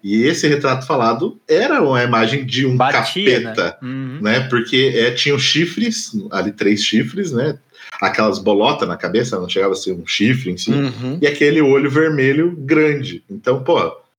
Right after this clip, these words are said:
Speaker 3: <laughs>
Speaker 1: se você é realmente uma pessoa que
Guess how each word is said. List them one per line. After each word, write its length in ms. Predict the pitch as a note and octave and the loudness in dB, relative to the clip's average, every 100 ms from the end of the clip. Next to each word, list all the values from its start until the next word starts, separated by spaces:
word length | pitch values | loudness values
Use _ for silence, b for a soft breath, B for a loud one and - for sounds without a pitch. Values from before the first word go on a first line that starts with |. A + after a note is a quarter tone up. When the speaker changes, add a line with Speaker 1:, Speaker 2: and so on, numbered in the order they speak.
| _ | _
Speaker 3:
<laughs> 320 | - C#3 - | -12 -12 -8
Speaker 1:
se 200 | - C3 | -4 -2
você 340 | A#2 B2+ C#3 | 0 0 2
é 220 | D3+ D#3 D3+ | 4 4 2
realmente 440 | D#3 C#3 A#2+ A#2 | 2 2 0 0
uma 140 | A#2 A2+ | 0 0
pessoa 400 | A2+ - A2 G#2+ | 0 2 2 2
que 260 | A#2 G#2 | 0 -2